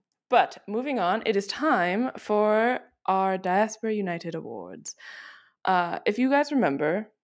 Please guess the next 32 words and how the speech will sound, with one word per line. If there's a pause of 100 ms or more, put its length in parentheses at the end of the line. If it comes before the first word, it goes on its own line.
the
first
award
that
we
to-, (160)
we
mentioned (200)
months
and
months
ago,
the
Diaspora
United
Community
Shield, (360)
this
goes
to
the
team (340)
with (360)
the
best
fits (260)
over (440)
any
other
team. (480)
Uh, (140)
and